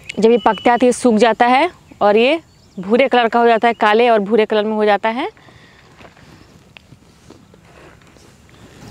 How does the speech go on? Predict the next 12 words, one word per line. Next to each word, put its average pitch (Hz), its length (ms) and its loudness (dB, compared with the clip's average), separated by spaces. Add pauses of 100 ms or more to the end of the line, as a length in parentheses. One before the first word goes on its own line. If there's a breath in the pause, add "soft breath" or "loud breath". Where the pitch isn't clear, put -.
(360)
तो 240 60 2
यहाँ 214 280 0
देखिए 226 300 2
घने 214 280 2
चने 220 240 2
हुए 226 240 2
हैं, 240 400 0
सबको 220 380 -2
हम 220 120 2
उखाड़ 220 280 0
लेते 226 240 0
हैं 294 160 0